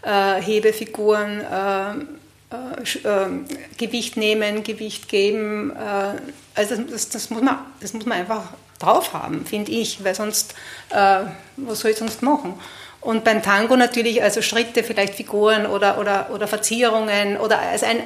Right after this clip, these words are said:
als Repertoire einfach, dass man, dass man spielen kann. Es geht ums Spielen und, ähm, genau.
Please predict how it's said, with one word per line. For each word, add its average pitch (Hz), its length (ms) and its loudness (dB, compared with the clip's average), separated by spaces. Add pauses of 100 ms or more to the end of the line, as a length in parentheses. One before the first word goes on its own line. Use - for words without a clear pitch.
(120)
als 214 200 0
Repertoire 254 540 4
einfach, 180 380 -4
dass - 220 -8
man, 208 260 -6 (720)
dass 208 160 4
man 240 140 4
spielen 226 380 0
kann. - 420 -6 (1080)
Es - 80 -8
geht 226 160 -2
ums 226 160 -6
Spielen 190 500 0
und, 202 300 -6
ähm, 190 360 -2 (480)
genau. 208 260 -6